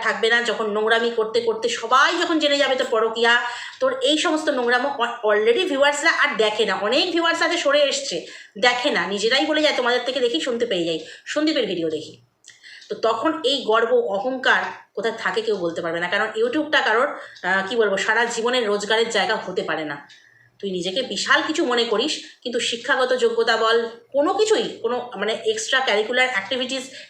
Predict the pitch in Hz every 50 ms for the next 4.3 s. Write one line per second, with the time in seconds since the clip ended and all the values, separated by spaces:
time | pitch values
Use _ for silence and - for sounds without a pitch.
0 | _ - 359 392 392 392 381 - 427 427 427 370 320 269 226 185 175 - 196 190
1 | 196 302 311 - - 392 349 320 294 285 262 226 220 208 185 175 156 - - -
2 | - - - - 202 233 - - - 320 339 339 302 311 311 294 - 320 285 247
3 | 247 240 277 359 - - 220 190 185 196 190 180 185 180 196 220 269 294 - -
4 | 170 156 139 - 151